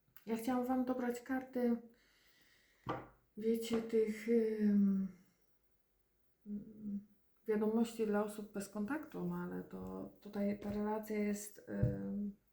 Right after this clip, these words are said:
fajna. Naprawdę wam życzę, żeby to szło w tym kierunku, bo idzie w dobrym kierunku. Tylko nie martwcie się, po prostu nie martwcie się, uspokójcie się. Jeżeli,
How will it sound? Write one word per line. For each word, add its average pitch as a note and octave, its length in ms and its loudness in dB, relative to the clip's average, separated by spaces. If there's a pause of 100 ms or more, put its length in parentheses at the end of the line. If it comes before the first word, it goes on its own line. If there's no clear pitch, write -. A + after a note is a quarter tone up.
(500)
fajna. A#3 720 2 (3000)
Naprawdę A#3+ 500 2
wam G#3+ 200 4
życzę, G3+ 280 -2
żeby G3 220 -4
to G3 260 -2 (460)
szło A3 180 6
w G#3+ 80 2
tym G3 200 4
kierunku, F#3 400 -4
bo D#4 120 4
idzie F4 180 6
w D#4+ 60 2
dobrym C4+ 340 4
kierunku. F#3 560 -4 (560)
Tylko - 160 -2
nie D#4 120 6
martwcie D4+ 420 8
się, F#3+ 160 -4
po A#3 140 -4
prostu C#4 280 2
nie A#3 100 8
martwcie A#3+ 460 2
się, A3 260 4
uspokójcie G#3+ 800 0
się. G#3+ 160 0
Jeżeli, A#3+ 580 4